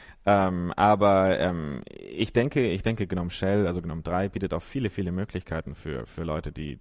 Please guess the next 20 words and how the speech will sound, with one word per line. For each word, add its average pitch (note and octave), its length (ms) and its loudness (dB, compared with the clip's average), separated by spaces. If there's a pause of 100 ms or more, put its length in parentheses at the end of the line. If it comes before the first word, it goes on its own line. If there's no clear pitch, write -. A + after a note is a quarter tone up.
die B1+ 260 -10 (760)
sich E2 200 -10
ihre D2 220 -2
eigenen E2+ 420 -2
Oberflächen C#2 760 -8
zusammen F#2 320 -4
entwickeln D#2 420 -8
wollen, C2 320 -6
weil C#2+ 240 -2 (400)
es B2+ 140 0
ist E3+ 100 -2
relativ B2+ 380 2
einfach, G#2 420 0
gnome F2 220 -6
Shell E2+ 160 -4
zu E2+ 100 -10
verändern. E2 480 -4
Es F2 100 -8
ist, F#2 220 -8 (160)
ähm, E2 520 -2